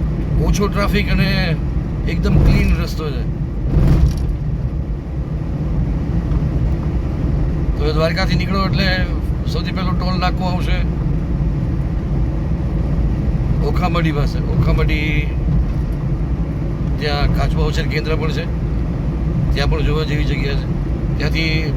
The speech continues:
પેલું ટોલ નાકું છે કારના સો રૂપિયા. હવે બીજા કેટલા ટોલ નાકા આવે છે સોમનાથ સુધીમાં એ હું તમને આગળ જઈને કહીશ.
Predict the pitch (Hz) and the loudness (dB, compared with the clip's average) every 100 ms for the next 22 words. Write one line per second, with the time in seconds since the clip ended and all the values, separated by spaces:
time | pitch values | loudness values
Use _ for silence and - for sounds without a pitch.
0 | 160 165 165 165 170 156 165 165 170 - | 0 0 0 0 0 0 0 0 -2 0
1 | 123 151 160 156 160 160 - 147 165 156 | 0 0 0 0 0 0 0 0 0 0
2 | 160 151 - - - - - - - 156 | 2 2 2 0 0 0 -2 -2 -2 -2
3 | 151 147 147 165 165 175 160 170 165 175 | -2 -2 0 0 0 0 0 0 0 0
4 | 170 165 165 170 151 151 160 151 - 156 | 0 2 2 2 2 0 2 2 2 0
5 | 156 - - - - - 135 147 160 156 | 0 0 -2 -2 -2 -2 -2 0 0 -2
6 | 143 147 151 143 147 135 - - | -2 0 -2 0 -2 0 0 -2